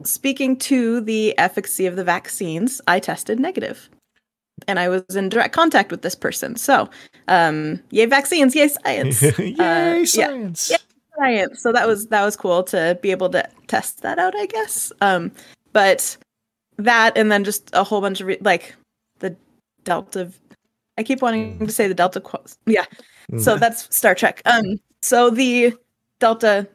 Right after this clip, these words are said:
Speaker 1: variant and everything with it coming back, a lot of people are going back online. It's just, it's getting bad again. So,
Speaker 2: Yes.
Speaker 1: and that sucks. I hate it. But, uh, the vaccines work, so that's exciting.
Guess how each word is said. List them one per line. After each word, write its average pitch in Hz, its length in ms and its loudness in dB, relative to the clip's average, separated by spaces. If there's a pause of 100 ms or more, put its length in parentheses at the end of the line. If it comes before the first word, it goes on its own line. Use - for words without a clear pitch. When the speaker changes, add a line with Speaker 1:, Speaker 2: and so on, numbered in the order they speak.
(120)
Speaker 1:
variant 190 440 2
and 185 100 -4
everything 180 280 -4
with 185 160 0
it - 180 -2
coming 175 240 -6
back, 175 160 2
a - 20 2
lot 214 140 4
of 214 80 -10
people 175 180 -2
are 165 40 -2
going 156 180 -6
back - 180 -2
online. 202 600 2
It's - 200 -4
just, - 240 -4
it's 180 160 -6
getting - 300 -6 (140)
bad - 180 -4
again. - 300 -6
So, - 220 -6 (100)
Speaker 2:
Yes. - 320 -6
Speaker 1:
and 190 80 0
that - 120 0
sucks. - 300 -2
I 214 60 -2
hate 202 200 -6
it. - 300 -6
But, 196 340 2 (360)
uh, 185 460 4 (380)
the 185 120 -6
vaccines 269 480 -4
work, - 200 -8
so - 120 -10
that's 233 140 -10
exciting. 233 420 -6